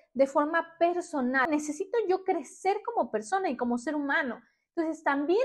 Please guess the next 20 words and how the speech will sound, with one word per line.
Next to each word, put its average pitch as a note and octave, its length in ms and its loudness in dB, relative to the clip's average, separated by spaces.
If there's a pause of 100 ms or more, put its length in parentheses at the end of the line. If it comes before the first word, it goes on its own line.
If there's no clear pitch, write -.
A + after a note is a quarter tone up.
te A4 100 4
vamos F4+ 260 -4
a D#4 60 0
dar C#4+ 120 4
esas D4+ 260 0
her-, C4+ 160 -2
herramientas B3 680 0
dentro F#4+ 240 2
de A4 60 2
B E4+ 140 2
Q D4+ 140 -2
Business C4 320 -4
porque D#4+ 240 -4
es E4+ 100 -8
un G#4 160 -2
complemento, D#4+ 1000 0 (260)
porque E4+ 260 0
no G4 200 -2
podemos G4 400 2
solamente F#4 580 -4